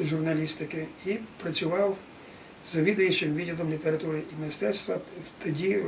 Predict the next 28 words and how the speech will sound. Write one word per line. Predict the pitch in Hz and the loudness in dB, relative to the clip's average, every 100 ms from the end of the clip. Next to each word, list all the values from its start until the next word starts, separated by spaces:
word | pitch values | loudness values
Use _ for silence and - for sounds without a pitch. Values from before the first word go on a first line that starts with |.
| 160 156 147 131 | 0 -4 -6 -6
в | 156 156 | -2 4
масовій | 190 175 165 160 | 4 4 4 2
газеті | 151 208 208 190 | 2 2 2 2
молодіжній, | 175 160 180 - | -2 -4 -4 -4
яка | 156 175 | -2 0
називалася | 160 160 170 165 - 127 - - - | 0 0 0 -2 -4 -8 -10 -18 -6
«Молодь | 160 160 190 190 - - | 2 8 8 6 -2 -8
У-, | 165 - 165 | -10 -8 -4
України». | 165 156 139 135 135 - - - - - - | 0 0 0 -2 -4 -12 -18 -18 -18 -16 2
А | 190 | 8
я, | 233 | 10
коли | - 196 196 | 10 10 10
служив | 202 180 190 175 | 12 12 12 10
в | 170 | 8
ансамблі | 165 185 180 165 | 8 6 6 4
пісні | 160 170 202 196 | 0 0 2 2
і | |
танцю, | 208 277 254 - 170 | 4 6 6 6 2
ми, | 160 | 2
ми | 175 | 2
тільки | 190 196 190 | 2 4 4
приїздили, | 175 151 175 175 170 165 160 - - - - - - 170 | 2 -2 0 0 2 2 2 -2 -12 -14 -12 -12 -10 -6
е, | 165 - - - 175 | -6 -4 -8 -6 0
із, | 160 - - - - | 2 2 0 -6 0
із | 180 165 143 | 4 4 6
гастролей. | 165 156 - 220 240 226 214 - - 180 | 6 6 8 10 10 8 4 -4 -8 -2
У | |
нас | 175 180 - - | 4 6 4 2